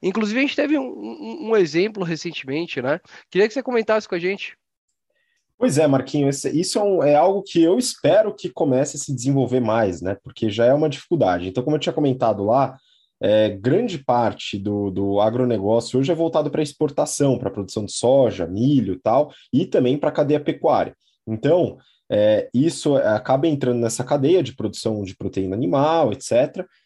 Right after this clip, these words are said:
Speaker 2: ou de exportação direta, né, dos, dos grãos e,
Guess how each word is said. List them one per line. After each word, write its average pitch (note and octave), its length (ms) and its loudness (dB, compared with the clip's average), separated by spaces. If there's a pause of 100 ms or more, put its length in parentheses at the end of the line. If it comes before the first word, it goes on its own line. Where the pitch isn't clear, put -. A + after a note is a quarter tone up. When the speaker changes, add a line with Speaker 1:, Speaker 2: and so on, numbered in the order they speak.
(200)
Speaker 2:
ou E3+ 320 4
de F#3+ 120 0
exportação E3 640 0
direta, C3+ 640 2
né, A2+ 240 0
dos, G2+ 460 -4
dos F#2+ 400 -4
grãos G2+ 680 0
e, A#2+ 280 -2